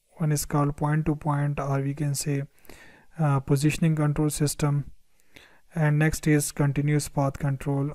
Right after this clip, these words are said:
or contouring path control system. In point to point system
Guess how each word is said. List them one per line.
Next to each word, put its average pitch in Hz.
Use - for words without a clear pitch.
or 143
contouring 147
path 139
control 135
system. 151
In 170
point 175
to 175
point 156
system 156